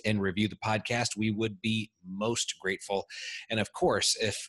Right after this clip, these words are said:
this series on problem solving has helped you, be sure to share it with someone who you,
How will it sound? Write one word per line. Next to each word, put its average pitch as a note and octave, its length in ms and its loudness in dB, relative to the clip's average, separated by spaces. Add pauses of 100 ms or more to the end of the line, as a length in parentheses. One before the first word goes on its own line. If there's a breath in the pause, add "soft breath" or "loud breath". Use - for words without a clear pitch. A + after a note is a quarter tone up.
this - 340 4
series G#2 600 4
on F#2+ 120 -2
problem A2 380 0
solving G#2+ 480 2
has F#2+ 400 0 (400 loud breath)
helped A2 260 2
you, A#2+ 420 4 (320)
be D#3 60 2
sure C#3+ 220 4
to G#2+ 80 0
share G2+ 400 4
it F#2 100 -2
with G#2 120 2
someone G#2+ 500 4
who F#2 440 2
you, F#2+ 460 0